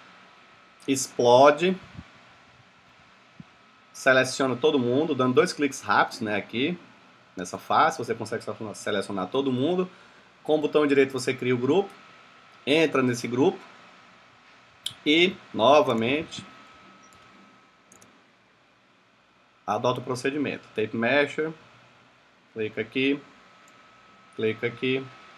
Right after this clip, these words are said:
corrige a dimensão para vinte e cinco. Sim, é dimensional.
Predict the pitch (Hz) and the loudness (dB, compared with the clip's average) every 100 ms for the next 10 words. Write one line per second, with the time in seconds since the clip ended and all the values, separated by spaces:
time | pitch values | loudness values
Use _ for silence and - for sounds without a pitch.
0 | - - - 135 117 113 117 117 120 120 | -20 -20 -4 0 0 -2 -2 -2 -2 -6
1 | 120 110 98 110 - 101 107 110 - - | -4 -2 -2 -6 -10 -12 -12 -14 -16 -18
2 | - - - - - - - - - - | -20 -20 -20 -20 -20 -20 -20 -20 -20 -20
3 | - 101 - - - - - - - - | -14 -12 -12 -18 -20 -20 -20 -20 -20 -20
4 | - 90 90 90 - 95 | -18 -14 -12 -12 -14 -16